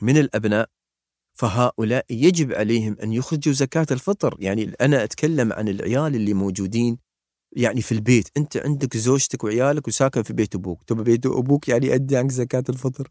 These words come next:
أي وين تركب بعد؟ يا أخي، أدي زكاة الفطر عن عمرك. أنت الحين استويت أسرة بروحك،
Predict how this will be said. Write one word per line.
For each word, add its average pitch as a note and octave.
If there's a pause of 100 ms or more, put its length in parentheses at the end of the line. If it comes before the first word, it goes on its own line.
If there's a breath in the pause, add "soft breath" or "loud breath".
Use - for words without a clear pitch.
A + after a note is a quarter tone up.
أي C#3+
وين D3+
تركب A#2
بعد؟ A2+ (960)
يا G#3
أخي، G3+
أدي A3
زكاة G3
الفطر G3
عن E3+
عمرك. G3 (240)
أنت B3
الحين F#3+
استويت F3
أسرة G#3
بروحك، C#3+